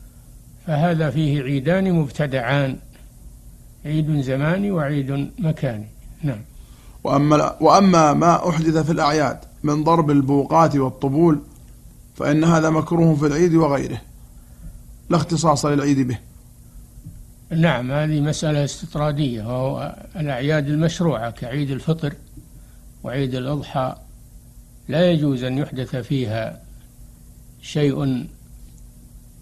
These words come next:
Speaker 1: من ما يفعله الناس من اللهو واللعب كضرب الطبول والموسيقى وغير ذلك،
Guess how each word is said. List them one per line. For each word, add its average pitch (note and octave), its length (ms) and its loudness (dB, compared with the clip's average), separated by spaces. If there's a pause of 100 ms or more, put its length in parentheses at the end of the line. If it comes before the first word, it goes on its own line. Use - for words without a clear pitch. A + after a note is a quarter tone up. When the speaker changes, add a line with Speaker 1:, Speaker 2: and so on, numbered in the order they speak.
Speaker 1:
من C#3+ 460 -2 (720)
ما D3+ 200 2
يفعله C#3 460 2
الناس C#3 400 0
من C3+ 120 0
اللهو B2+ 440 -2 (160)
واللعب C3+ 520 -4 (840)
كضرب D3 340 -2
الطبول C#3 640 -2 (920)
والموسيقى C#3+ 1600 -2 (1040)
وغير C#3+ 420 -2
ذلك، C#3+ 420 0